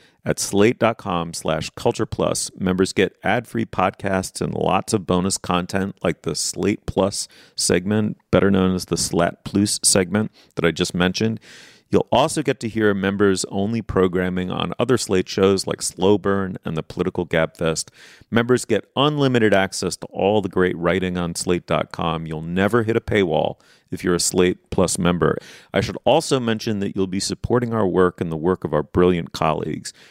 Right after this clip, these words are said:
These memberships are really, really important to Slate. I can't emphasize that enough. Now I'm being serious. It makes a huge difference to us if you sign up. So please do it today at slate dot com slash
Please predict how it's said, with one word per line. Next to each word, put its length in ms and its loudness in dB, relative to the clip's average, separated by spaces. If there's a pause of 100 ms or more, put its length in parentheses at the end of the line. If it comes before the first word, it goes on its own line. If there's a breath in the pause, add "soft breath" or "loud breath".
(160 soft breath)
These 200 4
memberships 580 2
are 100 2
really, 600 4
really 260 2
important 400 0
to 60 -2
Slate. 280 0
I 60 -2
can't 340 0
emphasize 640 0
that 180 0
enough. 520 -8
Now 260 2
I'm 100 0
being 220 -4
serious. 560 0 (640 loud breath)
It 100 4
makes 240 2
a 60 2
huge 520 2
difference 540 -4
to 200 -4
us 360 0 (140)
if 160 -10
you 40 0
sign 320 2
up. 160 -4
So 140 2
please 340 4
do 120 4
it 80 4
today 240 4
at 100 -10
slate 320 0
dot 220 0
com 340 0
slash 540 0